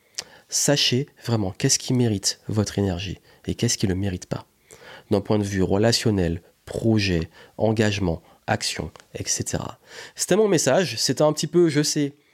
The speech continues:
freestyle, philosophique et tout, mais c'est aussi ça, hein. Ici, moi, il y a des fois où j'ai envie de me lâcher comme ça, et j'aurais tellement encore à dire dessus, je pourrais parler pendant des heures dessus,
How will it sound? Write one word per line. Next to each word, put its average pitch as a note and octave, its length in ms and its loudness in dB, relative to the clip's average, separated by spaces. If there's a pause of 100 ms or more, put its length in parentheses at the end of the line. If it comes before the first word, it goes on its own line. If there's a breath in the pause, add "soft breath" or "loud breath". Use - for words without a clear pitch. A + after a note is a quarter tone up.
(120 soft breath)
freestyle, B2 640 0
philosophique B2 720 -2
et A#2+ 40 -2
tout, G3 180 -4
mais D#3+ 120 -2
c'est F#3+ 140 0
aussi - 220 -4
ça, C#3+ 200 0
hein. A2+ 180 -4 (460 loud breath)
Ici, A3+ 480 2
moi, F3+ 160 4
il F#3 40 4
y - 20 4
a - 20 4
des F3 100 2
fois C#3+ 260 2
où C#3+ 40 2
j'ai C3 80 -4
envie B2+ 180 2
de D#3 60 -2
me D3+ 80 2
lâcher B2 320 0
comme G#2+ 160 -4
ça, G#2+ 320 -2
et G#2+ 100 -2
j'aurais G#2 220 -6
tellement F3 380 4
encore E3 260 4
à C#3 140 6
dire C3+ 160 2
dessus, C3+ 340 -2
je C#3 80 -10
pourrais A#2 220 -4
parler B2 240 0
pendant A#2 180 2
des A2+ 220 -2
heures A2+ 100 0
dessus, A2+ 260 -6